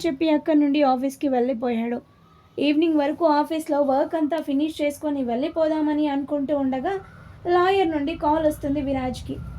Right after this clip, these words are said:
లిఫ్ట్ చేసి మాట్లాడగా, "రేపు మార్నింగ్ పది గంటలకి మీకి-, మీటింగ్ ఏర్పాటు చేశాను సార్, ఎవరికీ తెలియకూడదు అని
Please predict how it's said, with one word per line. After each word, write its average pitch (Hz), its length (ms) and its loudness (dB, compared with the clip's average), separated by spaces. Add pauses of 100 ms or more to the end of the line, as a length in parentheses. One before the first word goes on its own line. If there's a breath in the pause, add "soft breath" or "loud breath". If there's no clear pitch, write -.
(240)
లిఫ్ట్ 320 280 -2
చేసి 320 220 0
మాట్లాడగా, 294 680 0
"రేపు 339 220 0
మార్నింగ్ 302 400 0
పది 294 180 -2
గంటలకి 285 540 -4
మీకి-, 294 520 -4
మీటింగ్ 320 360 2
ఏర్పాటు 285 480 0
చేశాను 254 360 -2
సార్, 254 300 -4 (400 loud breath)
ఎవరికీ 403 400 6
తెలియకూడదు 311 680 4
అని 302 360 4